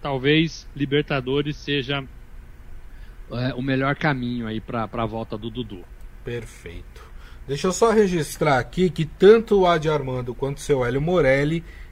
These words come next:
Speaker 2: querem a Argentina na final da Copa América. Muito bem, turma, e assim nós encerramos o Estadão Esporte Clube de hoje.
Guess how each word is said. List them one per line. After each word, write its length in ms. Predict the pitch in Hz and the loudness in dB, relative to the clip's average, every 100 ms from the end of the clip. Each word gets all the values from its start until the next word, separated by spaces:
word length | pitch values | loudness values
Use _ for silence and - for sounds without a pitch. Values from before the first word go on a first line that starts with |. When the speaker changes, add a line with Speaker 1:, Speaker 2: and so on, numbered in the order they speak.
| - | 0
Speaker 2:
querem 420 | 147 151 170 180 - | 6 6 6 0 2
a 400 | 160 151 160 220 | 8 10 10 10
Argentina 1080 | 220 175 208 190 - - 156 165 165 165 - - - - | 8 8 4 2 -2 -2 0 2 2 0 -4 -14 -16 -6
na 260 | 135 147 | 0 2
final 500 | 147 156 139 120 123 | 2 0 -2 0 -2
da 180 | 120 127 | 0 -2
Copa 460 | 127 - 120 - 120 | -2 -6 -8 -6 -8
América. 560 | 92 85 82 87 - - - - - - - | -8 -12 -14 -12 -12 -12 -16 -16 -18 -16 0
Muito 340 | 277 262 - | 4 4 6
bem, 220 | 180 165 | 4 4
turma, 400 | 139 165 165 175 | 2 0 2 2
e 100 | 151 | 4
assim 500 | 190 - - 202 202 | 2 2 -2 2 2
nós 240 | 190 175 151 | 4 2 2
encerramos 920 | 180 - 151 127 156 156 151 151 - | 0 2 4 6 4 4 2 0 -2
o 120 | 156 | 0
Estadão 520 | 147 147 147 123 135 135 | 0 0 -2 0 0 -2
Esporte 380 | - 123 117 | -4 -4 -6
Clube 260 | - 127 120 | -6 -6 -6
de 180 | 107 98 | -8 -4
hoje. 560 | 135 180 175 165 175 | 4 6 6 2 -4